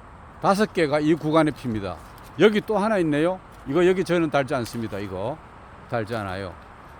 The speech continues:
하나, 둘, 셋, 넷, 다섯 개만 이 가지 달면은 아주 이쁘고 진짜 잘생긴 사과가 달리는 거예요. 색도 잘 나거든요, 이러는데. 그러면 자연적 하수형이 되는 거예요, 이게. 이렇게 절대로 안 됩니다.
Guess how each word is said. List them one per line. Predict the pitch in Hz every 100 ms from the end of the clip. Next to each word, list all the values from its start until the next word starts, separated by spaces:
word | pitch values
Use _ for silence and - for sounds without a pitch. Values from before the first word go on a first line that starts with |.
| - -
하나, | - 156 180 196 -
둘, | - 151 185 202
셋, | - - 143 160 127
넷, | 107 135 - -
다섯 | 208 240 254
개만 | 233 175 160
이 |
가지 | 160 151
달면은 | 135 127 123 135 131 95 - - - - 147
아주 | 233 240
이쁘고 | 165 - 202 165 95 - - - - - - - - - - - - - -
진짜 | - 214 240
잘생긴 | 165 151 214 196
사과가 | 135 139 143
달리는 | 135 98 131 143
거예요. | 110 87 92 90
색도 | - 208 - 269
잘 | - -
나거든요, | 123 147 165 143
이러는데. | 101 92 92 - - - - - 107 95 98 95 - - - -
그러면 | 190 226 220
자연적 | 156 135 165 180 208 202 - - -
하수형이 | - 202 196 220 202
되는 | 131 113 117
거예요, | 110 90 87
이게. | 95 85 - - - - - - 147
이렇게 | 202 220
절대로 | 185 170 220 185
안 |
됩니다. | 123 117 123 107